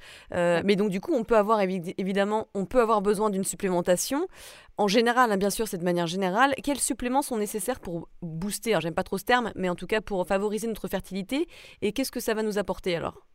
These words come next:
Speaker 2: Euh, alors là, c'est, <laughs> c'est tout un sujet.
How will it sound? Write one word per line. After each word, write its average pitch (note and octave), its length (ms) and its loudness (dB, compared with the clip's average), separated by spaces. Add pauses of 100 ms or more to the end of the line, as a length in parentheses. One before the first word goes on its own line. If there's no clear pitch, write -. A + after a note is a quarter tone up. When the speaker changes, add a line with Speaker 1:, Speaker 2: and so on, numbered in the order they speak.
(920)
Speaker 2:
Euh, G3+ 680 6
alors F3 200 0
là, B3+ 140 6
c'est, G3 420 4
<laughs> - 240 -4
c'est A3+ 80 4
tout - 180 -2
un B3+ 60 2
sujet. C#4 460 6